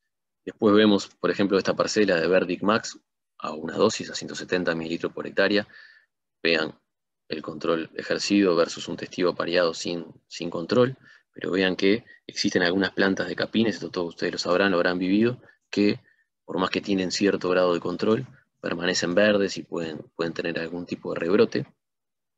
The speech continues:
Por lo tanto, este control no va a ser un control del, del cien por ciento. Sin embargo, cuando a esa base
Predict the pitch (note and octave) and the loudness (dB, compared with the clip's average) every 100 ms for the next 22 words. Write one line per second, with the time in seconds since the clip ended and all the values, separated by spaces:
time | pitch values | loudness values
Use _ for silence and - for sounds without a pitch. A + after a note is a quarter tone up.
0 | _ _ _ _ _ _ _ _ _ _ | _ _ _ _ _ _ _ _ _ _
1 | _ - D#2 D#2 F2+ E2+ - - D#2+ F2 | _ -12 -8 -4 -2 -2 -6 -10 -4 0
2 | F2 - - - _ D#2+ F2 A2 E2+ D#2+ | 0 -2 -18 -20 _ -2 2 2 0 -4
3 | D#2 D#2 E2+ D#2+ D2 D2+ - - F2+ F#2 | -6 -6 -2 -2 -2 -6 -8 -6 -4 -4
4 | - A#2 G#2 C3 - _ _ _ _ _ | -2 0 0 -4 -12 _ _ _ _ _
5 | _ _ _ _ - G#2+ G2+ G2+ A2+ A2 | _ _ _ _ 0 4 4 4 4 4
6 | A#2+ C#3+ - _ F#2 G2+ F2+ D2 B1 _ | 2 -4 -20 _ 0 2 2 -4 -10 _
7 | - E2 G2+ G#2+ G2+ G#2+ - D2 D#2+ | -2 0 2 4 6 4 0 -10 -12